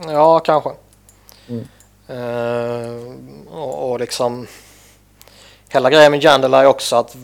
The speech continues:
Speaker 1: man vill ju inte, eller så, så är det ju inte bara för Jandal givetvis, men man vill ju inte betala dyrt för honom utan att ha ett kontrakt på plats.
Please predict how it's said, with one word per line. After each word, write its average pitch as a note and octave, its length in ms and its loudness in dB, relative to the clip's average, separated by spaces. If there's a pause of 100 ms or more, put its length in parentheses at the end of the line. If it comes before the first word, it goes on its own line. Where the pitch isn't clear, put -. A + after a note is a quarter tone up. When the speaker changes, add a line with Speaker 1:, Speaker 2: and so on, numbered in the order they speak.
Speaker 1:
man B2+ 340 -2
vill B2+ 100 -6
ju B2+ 60 -2
inte, B2+ 320 -12
eller A2 140 -14
så, - 220 -16
så - 160 -12
är A2 40 -6
det A2+ 200 -10
ju D3+ 60 -18
inte A2+ 180 -16
bara A2 180 -6
för - 120 -12
Jandal G#2+ 280 -12
givetvis, A#2+ 440 -14
men A2 180 -10 (500)
man A#2+ 220 -4
vill B2 80 -4
ju B2+ 60 0
inte B2 140 -8
betala A#2+ 320 -2
dyrt C#3 260 2
för B2 240 4
honom A#2 360 -2
utan B2 320 -6
att A2+ 60 -4
ha A#2+ 100 -2
ett A#2 80 -8
kontrakt - 460 -10
på - 80 -20
plats. - 500 -16